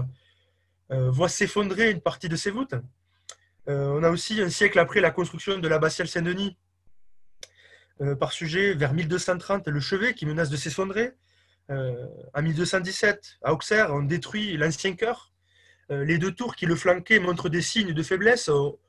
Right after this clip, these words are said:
on n'y prête pas attention, mais elles finissent par s'effondrer. Heureusement, sans blesser personne. Donc, en effet,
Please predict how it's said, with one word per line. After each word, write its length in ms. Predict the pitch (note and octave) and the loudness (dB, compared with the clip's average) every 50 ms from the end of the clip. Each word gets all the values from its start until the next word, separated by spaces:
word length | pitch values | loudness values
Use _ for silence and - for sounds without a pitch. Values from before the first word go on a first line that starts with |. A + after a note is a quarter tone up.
| _ - | _ -6
on 60 | D3+ | -4
n'y 120 | D#3+ E3 D3+ | -2 0 2
prête 200 | - E3+ D#3 - | 2 2 4 4
pas 80 | E3+ | 4
attention, 400 | E3 D#3+ G3 G3+ F#3+ - B3 B3 | 4 4 2 0 0 2 2 2
mais 120 | G#3+ D#3+ D#3 | 4 4 2
elles 80 | D3 | 0
finissent 280 | C3+ - F3+ G3+ G#3 - | -2 -4 -4 -4 -4 -2
par 160 | - D3+ C#3 | -2 -2 -2
s'effondrer. 520 | - - E3+ F3+ F#3 F#3+ F#3+ A3+ A#3 A3 - _ _ _ _ _ _ _ - | -2 -6 -4 -4 -4 -2 0 0 0 0 -2 _ _ _ _ _ _ _ 2
Heureusement, 360 | D#3+ E3 E3+ F3 D#3+ F3+ F#3 | 4 4 4 4 4 4 2
sans 160 | F3 - E3+ E3 | 4 4 2 2
blesser 240 | D#3+ E3 - F#3 | 2 0 0 0
personne. 380 | F3 G3 F#3+ - - E3 C#3+ C3 - - - - _ - | -2 -2 -2 -2 0 0 0 -2 -6 -10 -20 -20 _ -2
Donc, 200 | E3+ E3 E3 - | 0 0 4 4
en 100 | F3 E3+ | 4 4
effet, 400 | E3 E3 - - A#3 B3 C4 C4 | 4 4 2 2 2 2 2 0